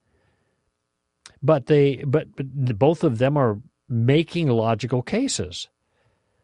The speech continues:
So n-, one wouldn't say to the other, "Y-, there is no reason whatsoever to believe it. That's totally irrational." Not likely they would say that when a rational argument has just been given, unless there's some kind of hidden problem that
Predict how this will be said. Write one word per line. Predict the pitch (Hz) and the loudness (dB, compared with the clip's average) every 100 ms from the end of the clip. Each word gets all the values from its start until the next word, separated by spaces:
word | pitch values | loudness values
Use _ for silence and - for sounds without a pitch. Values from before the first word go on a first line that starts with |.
| _ _ | _ _
So | - 175 156 147 | -2 2 4 2
n-, | 127 135 - 139 | -2 -10 -12 -14
one | - 135 175 247 | -4 0 2 2
wouldn't | 202 160 135 | 2 2 0
say | 170 156 | 0 2
to | 123 | 0
the | 123 | 0
other, | 160 143 107 113 - | 0 2 0 -2 -8
"Y-, | 107 127 - | -8 -6 -6
there | 135 170 160 | 0 2 2
is | 120 95 | 0 0
no | 147 160 208 220 226 | 0 2 2 4 4
reason | 156 123 107 - 120 123 | 2 0 0 0 -2 -2
whatsoever | 143 - 170 135 98 90 87 | -4 -2 0 2 0 -2 -6
to | - 117 | -4 -4
believe | 113 101 85 | 0 -2 -4
it. | 90 _ | -10 _
That's | 160 147 120 - - _ | -2 0 -2 -6 -20 _
totally | - 170 185 165 101 120 127 | -10 0 4 4 2 0 0
irrational." | 113 101 104 - 92 76 _ _ _ _ _ _ _ _ _ _ _ _ - | 0 0 -4 -8 -12 -16 _ _ _ _ _ _ _ _ _ _ _ _ -2
Not | 175 175 | -2 0
likely | 113 175 - 117 95 | 2 0 0 -2 -2
they | 113 101 | -2 -2
would | 90 | -4
say | - 117 | -2 -2
that | 98 127 | 0 -2
when | 131 117 | -2 -2
a | 113 | 0
rational | 117 120 - 123 | 0 -2 -2 -2
argument | 107 104 110 101 | 0 0 -2 -2
has | - | -4
just | 113 - | -6 -6
been | 98 | -6
given, | 104 156 101 80 - - - | -2 0 -2 -8 -16 -14 -2
unless | 131 147 - | 0 0 0
there's | 127 - | -2 0
some | 135 | -2
kind | 110 123 | 0 -2
of | 113 | 0
hidden | 147 135 117 | -2 -2 -2
problem | 127 123 131 120 101 | -2 0 0 0 -2
that | 90 - | -6 -10